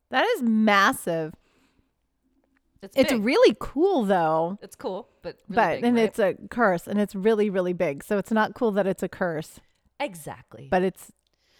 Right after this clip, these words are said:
Speaker 1: yeah.
Speaker 2: As soon as the art installation was finished and placed,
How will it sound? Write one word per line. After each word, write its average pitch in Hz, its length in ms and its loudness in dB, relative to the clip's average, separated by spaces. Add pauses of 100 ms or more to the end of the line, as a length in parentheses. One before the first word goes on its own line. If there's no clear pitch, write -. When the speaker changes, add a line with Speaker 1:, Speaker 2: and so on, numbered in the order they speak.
(140)
Speaker 1:
yeah. 180 280 2 (240)
Speaker 2:
As 269 120 2
soon 262 840 -2 (180)
as 208 140 -6
the 214 140 -8
art 196 220 -2
installation 208 640 -8
was 190 160 -10
finished 208 400 -8
and 190 100 -8
placed, - 500 -10